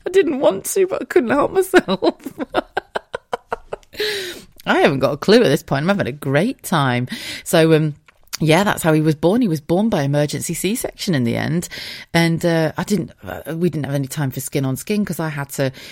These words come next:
not straight away anyway, but actually it was beautiful because Julie, who was the midwife, was like, "Sally, do you want," we've had some beautiful pictures taken. And I remember her saying to me, "Do you wanna do some skin on skin?" And I went, "Do you know what? I've bored the tits off that little man for nine months." And we knew what his name was straight away. It was Roman Alexander Wallace. We were like, "No,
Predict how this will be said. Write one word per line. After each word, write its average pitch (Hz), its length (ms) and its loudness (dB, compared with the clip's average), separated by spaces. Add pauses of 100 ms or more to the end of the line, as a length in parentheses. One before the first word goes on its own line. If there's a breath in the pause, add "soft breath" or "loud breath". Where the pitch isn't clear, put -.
(180 loud breath)
not 214 200 0
straight 156 280 0
away 120 200 -2
anyway, 156 440 -4
but - 120 -2
actually - 260 -2
it - 40 0
was 170 100 -2
beautiful 156 420 -2
because 147 320 -6 (100)
Julie, 180 400 -2
who 151 140 0
was 147 120 -4
the 151 60 -6
midwife, 143 300 -4
was - 100 -16
like, 107 140 -8
"Sally, 175 320 -8 (300 loud breath)
do - 80 -2
you - 20 4
want," 156 200 -4
we've 185 140 2
had 202 140 0
some 165 140 -2
beautiful 147 320 -2
pictures 160 260 -4
taken. 139 540 -4 (360 loud breath)
And 160 140 0
I 165 40 2
remember 165 180 0
her 156 40 -6
saying 160 280 -2
to - 120 -8
me, 127 100 -2 (280 loud breath)
"Do - 80 -4
you - 20 -2
wanna 196 120 0
do 196 100 4
some 190 160 -2
skin 190 160 -4
on 170 140 -2
skin?" 165 260 -2
And 156 140 -4
I - 20 -2
went, 147 160 -4
"Do 151 100 -10
you 151 40 -2
know 165 160 0
what? 156 200 -2
I've 147 280 -6
bored 165 300 0
the 180 60 -6
tits - 400 -6
off 143 140 -6
that - 160 -6
little 156 220 -4
man 135 420 -2 (380 loud breath)
for 143 100 0
nine 143 600 4
months." 131 600 -2
And 143 80 -2
we 156 80 2
knew 165 120 4
what 135 100 0
his 131 80 -4
name 123 180 -2
was 120 100 -4
straight - 200 -8
away. 117 160 -6
It 98 80 -6
was 120 120 -6
Roman 139 300 0
Alexander 117 480 -4
Wallace. 104 400 -8
We 123 80 -6
were 123 60 -2
like, 117 180 -6
"No, 117 220 -6